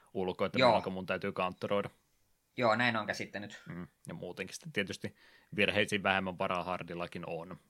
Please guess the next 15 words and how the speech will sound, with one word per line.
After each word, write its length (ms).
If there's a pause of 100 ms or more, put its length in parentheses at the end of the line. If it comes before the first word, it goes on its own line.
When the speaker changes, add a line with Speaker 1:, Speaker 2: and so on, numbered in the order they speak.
Speaker 1:
Että 180
se 100
on 60
Speaker 2:
Mm. 60
Speaker 1:
sitten 340
ehkä, 240 (240)
en 160
suosittele 440
sillä 220
ehkä 240
ensimmäisenä 520
lähtevää, 420 (580)
lähtevään 480
mukaan, 380
että 180